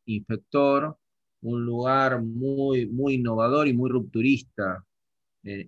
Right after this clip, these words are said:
en ese momento, por lo que significaba el contexto de ampliación de la obligatoriedad, este, el intento de, de dar respuesta a la problemática de inclusión educativa, donde el régimen académico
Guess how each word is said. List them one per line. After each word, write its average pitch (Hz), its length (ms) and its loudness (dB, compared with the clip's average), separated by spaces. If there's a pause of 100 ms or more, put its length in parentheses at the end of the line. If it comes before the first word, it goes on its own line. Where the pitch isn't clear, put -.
en 107 120 -4
ese 107 220 -8
momento, 95 720 -10 (400)
por 107 140 -4
lo 104 120 -4
que 101 120 -8
significaba 113 1120 2
el 101 80 -4
contexto 107 480 -4
de 104 80 0
ampliación 104 420 -6
de 110 80 -2
la 104 80 0
obligatoriedad, 110 1080 2 (520)
este, 104 460 -6
el 107 80 -2
intento 120 680 -2
de, 101 480 -4 (380)
de 113 180 -2
dar 131 220 2
respuesta 123 580 -2
a 110 60 2
la 104 140 -2
problemática 107 580 -4
de 104 80 -4
inclusión 101 460 -8
educativa, 110 560 -2
donde 107 260 -2
el 104 140 -6
régimen 117 480 -6
académico 107 920 -4